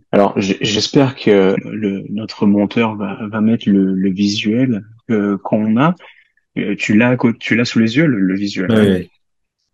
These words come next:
Speaker 1: Moi, je sais pas, mais ce qui me fait le plus rire, c'est la pose de Sergio Llull, là, avec les mains. Ça me flingue de rire.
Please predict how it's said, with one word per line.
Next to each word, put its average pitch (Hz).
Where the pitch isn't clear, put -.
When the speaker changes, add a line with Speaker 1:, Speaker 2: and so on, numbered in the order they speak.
Speaker 1:
Moi, 110
je 107
sais 107
pas, 117
mais 107
ce 92
qui 107
me 98
fait -
le 90
plus -
rire, 120
c'est -
la 92
pose 110
de 101
Sergio -
Llull, 101
là, 104
avec 98
les 98
mains. 110
Ça -
me 110
flingue 139
de 147
rire. -